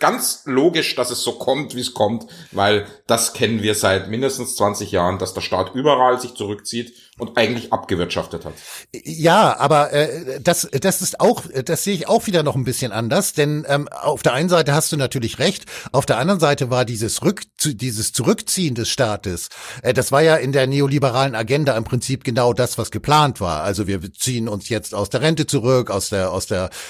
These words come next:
Speaker 2: aus der Gesundheitsversorgung zurück und die
Speaker 1: Ja,
Speaker 2: öffentliche
Speaker 1: natürlich.
Speaker 2: und so weiter
Speaker 1: Das
Speaker 2: und so
Speaker 1: ist klar.
Speaker 2: fort. Das sind die bewusste Entscheidung gewesen. Jetzt aber in dieser Corona-Krise hat der Staat ja an sich selbst zunächst mal den Anspruch gehabt, äh, wir wollen das jetzt schaffen. Das glaube ich. Das glaube ich ganz bestimmt.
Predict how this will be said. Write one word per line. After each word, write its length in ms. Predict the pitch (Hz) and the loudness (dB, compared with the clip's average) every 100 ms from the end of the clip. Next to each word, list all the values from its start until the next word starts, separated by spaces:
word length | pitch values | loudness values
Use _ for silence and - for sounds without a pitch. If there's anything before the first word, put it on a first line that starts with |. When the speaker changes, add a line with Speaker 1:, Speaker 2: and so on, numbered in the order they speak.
| - | -6
Speaker 2:
aus 120 | 113 | -4
der 100 | 120 | 0
Gesundheitsversorgung 960 | 113 113 151 139 127 127 123 123 113 123 | 0 0 2 2 2 0 2 2 2 -2
zurück 460 | 117 110 123 123 | 0 2 2 2
und 140 | 113 95 | -2 -6
die 60 | |
Speaker 1:
Ja, 80 | 90 | -6
Speaker 2:
öffentliche 420 | 101 82 - - | -6 -6 -6 -2
Speaker 1:
natürlich. 240 | 117 156 120 | 0 0 0
Speaker 2:
und 140 | 180 | 0
so 120 | 175 | 2
weiter 140 | 160 160 | 2 2
Speaker 1:
Das 60 | 147 | 0
Speaker 2:
und 40 | |
so 40 | 143 | 0
Speaker 1:
ist 60 | |
klar. 140 | 185 - | 2 0
Speaker 2:
fort. 100 | - - | -4 -6
Das 140 | 123 | -2
sind 140 | 175 165 | 0 0
die 60 | |
bewusste 440 | 143 156 160 - 160 | 0 2 2 2 -4
Entscheidung 460 | 139 165 196 185 | -2 2 2 2
gewesen. 340 | 131 123 113 113 - - | 0 -2 -4 -8 -10 0
Jetzt 400 | 143 208 - 117 | 2 2 0 -2
aber 160 | 117 | -2
in 100 | 113 | 0
dieser 260 | 107 180 131 | 0 2 0
Corona-Krise 960 | - 104 208 233 165 - 123 107 120 156 - - | 0 0 2 4 0 -2 -4 -2 -2 -4 -8 -2
hat 220 | 156 - | -2 2
der 100 | 156 | 0
Staat 380 | - 156 160 - | 2 2 0 0
ja 300 | 139 123 - | 0 0 -2
an 220 | - 127 | -2 -2
sich 240 | 107 120 - | -2 -4 -2
selbst 560 | 104 240 254 - - | 0 2 2 -2 -4
zunächst 480 | - 135 135 190 - | -4 -2 0 -2 -2
mal 100 | 143 | -2
den 200 | 120 120 | -2 -4
Anspruch 520 | 110 113 - 120 117 | -6 -6 -6 -4 -4
gehabt, 460 | - 117 113 170 - - - - | -4 -4 -2 -4 -10 -18 -20 -6
äh, 140 | - 117 | -2 -2
wir 240 | 110 139 | 0 2
wollen 180 | 127 175 | 4 4
das 200 | 131 - | 2 -2
jetzt 180 | 107 - | -4 -2
schaffen. 460 | 202 - 120 - - | 0 -2 -4 -8 -8
Das 180 | 131 | -4
glaube 280 | - 196 180 | 2 4 4
ich. 160 | 80 - | -2 -8
Das 140 | - | -4
glaube 200 | 170 202 | 2 2
ich 80 | 165 | 0
ganz 220 | 165 190 | -4 -6
bestimmt. 560 | - - 220 180 - | -6 -2 0 -2 -4